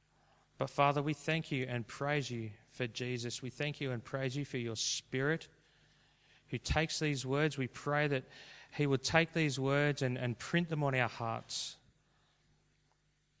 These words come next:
that we might love them as we love Jesus, that we might desire to be obedient to them as we desire to be with Jesus.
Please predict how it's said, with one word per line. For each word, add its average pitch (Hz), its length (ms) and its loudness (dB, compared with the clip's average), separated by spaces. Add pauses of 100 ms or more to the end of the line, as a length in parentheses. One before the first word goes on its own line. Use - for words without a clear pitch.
(640)
that 135 160 0
we 156 140 4
might 151 200 4
love 147 300 2
them 160 300 2 (340)
as 135 180 -2
we 139 120 0
love 131 220 0
Jesus, 135 760 -4 (840)
that 131 120 0
we 151 160 2
might 151 200 2
desire 147 440 2
to 143 140 -4
be 143 160 2
obedient 143 580 0
to 135 100 -4
them 104 300 -6 (2000)
as 123 180 -2
we 131 100 0
desire 127 440 0
to 127 120 -6
be 131 220 -2
with 123 160 -4
Jesus. 117 680 -8